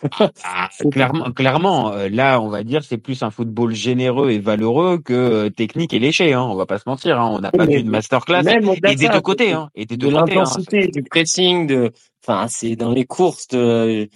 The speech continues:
Speaker 2: je parle même pas de technique, quoi. Je te parle d'intensité physique, il y en a pas, il y en a pas énorme, hein.
Speaker 1: Ah, quand même, t'es, on, quand on, quand on fera l'évaluation, je pense qu'un Kondogbia, dans l'intensité physique, quand même, il a, il a mis ce qu'il fallait pour un match de Coupe d'Europe. J'ai,
Speaker 2: Oui.
Speaker 1: j'ai trouvé que
Speaker 2: Mais en face, ils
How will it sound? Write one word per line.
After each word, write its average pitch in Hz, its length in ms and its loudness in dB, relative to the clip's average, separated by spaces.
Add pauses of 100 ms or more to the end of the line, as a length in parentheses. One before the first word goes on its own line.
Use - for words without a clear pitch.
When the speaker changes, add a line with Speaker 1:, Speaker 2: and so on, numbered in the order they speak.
(140)
Speaker 2:
je - 100 -20
parle 135 140 4
même 175 100 2
pas 202 100 2
de 208 60 -16
technique, 196 400 -2
quoi. 120 160 -4
Je 117 60 -10
te 117 100 -8
parle 113 220 -2
d'intensité 135 760 0
physique, 139 460 -6
il 127 40 2
y - 20 0
en 104 60 0
a 104 100 -2
pas, 117 160 -4
il 117 80 -4
y 113 40 -2
en 104 60 -2
a 107 80 -2
pas 165 140 0
énorme, 120 320 0
hein. 139 100 -12 (500)
Speaker 1:
Ah, - 160 0
quand 147 100 0
même, 131 380 -2
t'es, 110 640 -2
on, 107 260 -6
quand 107 200 -8
on, 107 320 -4
quand 107 180 -6
on 107 80 -4
fera 104 160 -2
l'évaluation, 110 600 0
je 147 80 -8
pense 107 160 -8
qu'un 101 120 -6
Kondogbia, 110 520 0
dans 113 120 -2
l'intensité 104 540 -6
physique, 139 360 -6
quand 117 120 0
même, 135 160 0
il 104 120 0
a, 95 460 0
il 98 220 -4
a 98 60 -2
mis 113 120 -2
ce 123 80 -8
qu'il 110 120 -8
fallait 127 280 2
pour 92 200 -8
un 95 40 -4
match 95 220 -6
de 104 80 -6
Coupe 95 160 -10
d'Europe. 95 240 -2 (320)
J'ai, 90 200 -8
Speaker 2:
Oui. 147 140 4
Speaker 1:
j'ai 101 160 -6
trouvé 120 380 -2
que 104 480 2
Speaker 2:
Mais 135 80 4
en 139 140 2
face, 202 280 0
ils 110 160 2